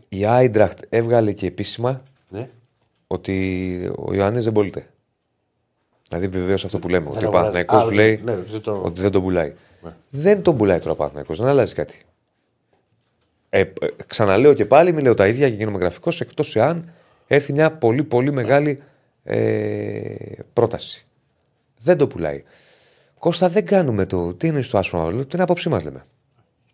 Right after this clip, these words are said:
Speaker 2: Διαφορούμε πολιτισμένα, τα έχουμε
Speaker 1: Ναι,
Speaker 2: πει αυτά.
Speaker 1: είπαμε για την άποψη του, για το θέμα του Ιωάννη, είναι μια δύσκολη φάση. Είναι ταυτόχρονα τα χτυπήματα. Προφανώς ο διαιτητής, από τη στιγμή που είναι ταυτόχρονα τα χτυπήματα,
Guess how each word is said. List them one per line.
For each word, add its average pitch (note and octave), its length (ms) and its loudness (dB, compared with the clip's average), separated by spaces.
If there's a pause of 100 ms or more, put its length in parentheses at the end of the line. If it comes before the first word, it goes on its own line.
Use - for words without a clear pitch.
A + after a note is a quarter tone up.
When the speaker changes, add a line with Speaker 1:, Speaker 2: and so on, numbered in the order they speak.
Speaker 2:
Διαφορούμε A#2+ 440 -6
πολιτισμένα, B2 480 -6
τα E2+ 80 -10
έχουμε F3 140 -2
Speaker 1:
Ναι, A2 60 0
Speaker 2:
πει D#2+ 60 -6
αυτά. - 220 -16
Speaker 1:
είπαμε A#2+ 320 0
για F2+ 120 0
την G2+ 80 0
άποψη A#2+ 260 -4
του, G2 100 -6
για F2+ 120 -2
το - 80 -8
θέμα G#2+ 140 -4
του F2+ 100 -4
Ιωάννη, C3 220 0
είναι F3+ 80 -2
μια C#3+ 140 0
δύσκολη A#2 260 -4
φάση. F#3 400 -2 (580)
Είναι E3+ 200 -2
ταυτόχρονα C3+ 480 0
τα A2 80 -6
χτυπήματα. F#3 540 0
Προφανώς D3+ 420 0
ο C#3 40 -4
διαιτητής, C3+ 380 0
από - 80 -4
τη A2+ 60 -6
στιγμή B2+ 180 -6
που B2 60 -6
είναι B2 80 0
ταυτόχρονα A#2+ 300 0
τα G#2 100 0
χτυπήματα, G#2 520 -2